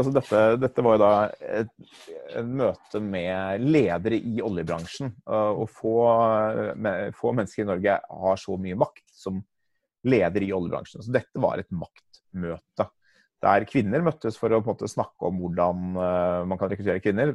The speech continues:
Og Tina Bru, hun svarte selvfølgelig <laughs> bra for seg, hun. Hennes argument var, eh, hvis evnen er likt fordelt, så blir det ting bedre hvis vi får flere kvinner inn, og hun var mest interessert i å høre kvinnenes erfaringer. Men allike-, eh, allikevel så er det jo sånn at hvis, hvis man tenker seg at dette møtet faktisk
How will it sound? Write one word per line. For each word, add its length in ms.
Og 120
Tina 200
Bru, 80
hun 120
svarte 240
selvfølgelig 1080
<laughs> 60
bra 120
for 160
seg, 160
hun. 160
Hennes 240
argument 380
var, 180
eh, 240
hvis 240
evnen 240
er 80
likt 160
fordelt, 280
så 120
blir 240
det 160
ting 160
bedre 240
hvis 160
vi 60
får 100
flere 220
kvinner 240
inn, 160
og 240
hun 80
var 140
mest 160
interessert 340
i 60
å 20
høre 140
kvinnenes 480
erfaringer. 480
Men 120
allike-, 400
eh, 140
allikevel 640
så 140
er 80
det 80
jo 80
sånn 180
at 140
hvis, 180
hvis 140
man 100
tenker 160
seg 80
at 80
dette 160
møtet 320
faktisk 400